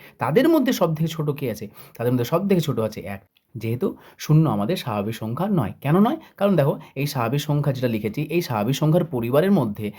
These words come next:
কি আমাদের তোমার শূন্য রয়েছে? শূন্য নয়। সেই জন্য এই যতগুলো স্বাভাবিক সংখ্যা লিখেছি, সমস্ত স্বাভাবিক সংখ্যার থেকে সব থেকে ছোট যেটা, সেটাই হচ্ছে আমাদের ক্ষুদ্রতম বা সব থেকে ছোট স্বাভাবিক সংখ্যা। দ্বিতীয় দেখো, যে সব থেকে বড় বা বৃহত্তম স্বাভাবিক সংখ্যা।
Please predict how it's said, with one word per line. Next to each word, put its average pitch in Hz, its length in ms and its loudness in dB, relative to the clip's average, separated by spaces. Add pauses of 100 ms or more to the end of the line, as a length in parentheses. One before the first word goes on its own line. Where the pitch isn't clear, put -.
(140)
কি 143 120 -2
আমাদের 143 280 -2 (280)
তোমার 143 200 0
শূন্য 139 340 2
রয়েছে? 226 340 -2
শূন্য 202 240 2
নয়। 202 200 0 (340)
সেই 131 160 -2
জন্য 190 260 2 (200)
এই 202 180 -2 (180)
যতগুলো 180 400 -2
স্বাভাবিক 143 340 0
সংখ্যা 117 260 -4
লিখেছি, 104 360 -4
সমস্ত 208 480 -2
স্বাভাবিক 117 460 -2
সংখ্যার 113 360 -4
থেকে 165 220 -2
সব 160 280 -2
থেকে 226 180 -2
ছোট 143 240 -2
যেটা, 120 320 -4 (220)
সেটাই 165 280 -2
হচ্ছে 151 180 -2
আমাদের 104 200 0
ক্ষুদ্রতম 110 640 -2 (200)
বা 113 80 -4
সব 92 260 -4
থেকে 165 220 -8
ছোট 107 260 -8
স্বাভাবিক 104 420 -6
সংখ্যা। 95 340 -16 (760)
দ্বিতীয় 185 260 2
দেখো, 165 260 -2 (240)
যে 135 60 -4
সব 180 260 0
থেকে 208 160 2
বড় 127 260 2
বা 156 100 4
বৃহত্তম 135 420 -2
স্বাভাবিক 135 300 -4
সংখ্যা। 143 300 -6